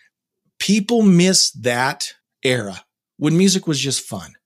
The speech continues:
It wasn't political. It wasn't try-, it was just,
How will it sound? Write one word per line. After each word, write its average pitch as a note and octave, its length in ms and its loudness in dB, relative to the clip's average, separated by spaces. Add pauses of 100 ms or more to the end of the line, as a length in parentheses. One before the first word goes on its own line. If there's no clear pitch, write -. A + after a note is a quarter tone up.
(760)
It G#3 80 2
wasn't G3+ 360 2
political. F#3 720 -6 (680)
It G3 80 4
wasn't G#3 320 2
try-, A3 180 -2
it G3 80 4
was G3 200 2
just, G#3 340 -4